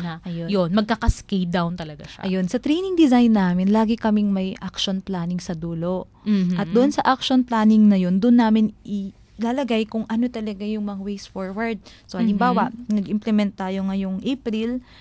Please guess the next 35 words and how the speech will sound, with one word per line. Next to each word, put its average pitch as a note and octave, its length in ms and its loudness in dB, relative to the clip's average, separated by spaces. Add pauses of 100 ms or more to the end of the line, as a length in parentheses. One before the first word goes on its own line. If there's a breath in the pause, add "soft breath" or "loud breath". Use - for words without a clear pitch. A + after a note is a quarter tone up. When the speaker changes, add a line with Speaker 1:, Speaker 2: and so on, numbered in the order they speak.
(160 soft breath)
Speaker 2:
ng G#3 160 0
T F#3+ 240 -6
O C#4 160 -2
T, G#3+ 240 0
ng G#3 160 -2
Training F#3+ 320 -2
of F3+ 160 -8
Trainers. A3 400 0
Dapat C4+ 480 0
by A#3+ 240 2
May, G#3 320 -2 (320 soft breath)
merong G#3+ 400 0
training G3+ 400 -2
na F#3+ 160 -4
gagawin. F3+ 640 -6 (320 soft breath)
At B3 160 -6
ito, B3 400 0 (320 loud breath)
at G#3+ 160 -4 (240)
may B3+ 80 4
counterpart C4+ 640 0
ito - 160 -8
ngayon G#3 240 0
ng G3+ 160 -4
barangay. F#3+ 640 -6 (320 soft breath)
Halimbawa, A#3 480 0
doon A#3 160 2
sa A#3 80 -8
isang A#3+ 240 -2
community A3+ 480 0
namin G#3 320 0
sa A3+ 80 -6
Camarines G3+ 560 0
Norte, G3+ 400 -2
sa - 80 -6
Mercedes, F#3 720 -4